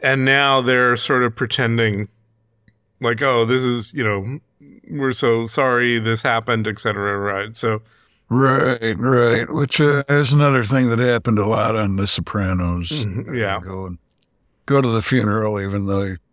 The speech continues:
Speaker 2: you killed the guy or whatever.
Speaker 1: <laughs>
Speaker 2: I think maybe, maybe the guy talking to Frank on the phone, maybe that was his uncle. It seems like it might have been the only person who would have bothered to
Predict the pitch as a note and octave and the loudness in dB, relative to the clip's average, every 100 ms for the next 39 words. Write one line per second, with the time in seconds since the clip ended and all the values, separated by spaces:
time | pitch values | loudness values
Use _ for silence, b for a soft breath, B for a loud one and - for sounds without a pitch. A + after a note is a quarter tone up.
0 | _ G#2 G#2+ G2+ A2 G2+ F2 F2+ E2+ F2 | _ -10 -10 -6 -4 -4 -6 -10 -10 -8
1 | F2+ F2 F2 - F3+ F2+ A3+ - G3+ - | -8 -8 -10 -4 -4 -2 -4 -2 -8 -6
2 | F3+ - E3 _ _ _ - C#3+ B2+ A#3+ | -10 -10 -14 _ _ _ -2 -2 2 2
3 | D#3 E3 F#3+ E3 C#3 C3+ C3+ D3+ D#3 E3 | 4 4 4 4 4 4 4 4 4 4
4 | D3+ B2+ G#2+ C3+ C3+ B2 C#3 C#3 C3 A2 | 4 2 2 2 2 2 2 2 2 0
5 | G#2 - A#2+ A2+ A#2+ B2 G#2+ - C3 A#2 | 0 0 -2 0 0 0 0 0 0 0
6 | G#2 G#2+ A2 G#2 G2+ F#2+ E2+ G2+ F#2+ F2 | 0 -2 -4 -2 -2 -2 -4 -6 -6 -6
7 | F2 F2 D#2+ - D#2+ - _ E2 E2+ - | -6 -6 -8 -10 -12 -14 _ -14 -8 -4
8 | G#2+ F2+ F#2 F2+ F2 F#2 F2 D#2+ F2 E2+ | -4 -2 -6 -6 -6 -6 -6 -8 -6 -6
9 | E2 F2 F2 E2 - E2+ E2+ E2+ E2 E2 | -6 -6 -6 -8 -6 -6 -4 -6 -6 -8
10 | _ _ _ _ _ _ _ _ - G#2+ | _ _ _ _ _ _ _ _ -12 -8
11 | F#2+ E2+ F#2+ F2+ F2 E2 F2 E2+ | -8 -4 -2 -2 -4 -6 -8 -6